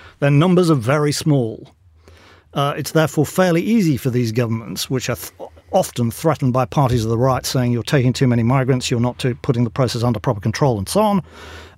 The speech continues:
um, for that opposition to be temporarily, but I stress temporarily, brushed aside for this exception. I'm afraid I don't think the general politics and demography of the refugee position is going, is going to change at all.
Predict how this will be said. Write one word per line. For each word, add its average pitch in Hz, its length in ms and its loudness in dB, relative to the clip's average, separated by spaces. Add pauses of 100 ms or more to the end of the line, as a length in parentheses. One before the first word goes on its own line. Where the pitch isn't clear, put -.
um, 143 560 2 (100)
for 151 540 2
that 170 360 -4 (100)
opposition 131 500 0
to 139 100 -2
be 127 140 0
temporarily, 147 1040 0
but 151 100 0
I 135 80 -2
stress 160 560 -2 (200)
temporarily, 131 880 0 (260)
brushed 135 360 -2
aside 123 460 -2
for 131 120 -6
this 127 180 -4
exception. - 580 -6 (280)
I'm 147 100 4
afraid 190 260 2
I 139 100 2
don't 175 240 0
think 143 260 -6
the 131 100 -4
general 123 640 0
politics 135 500 -4
and 127 80 0
demography 139 520 2
of 120 100 -2
the 120 80 -2
refugee 139 580 0 (380)
position 127 340 2
is 123 100 0
going, 127 320 0
is 139 120 -2
going 135 160 2
to 117 80 -8
change 127 280 0
at 127 160 -4
all. 139 220 2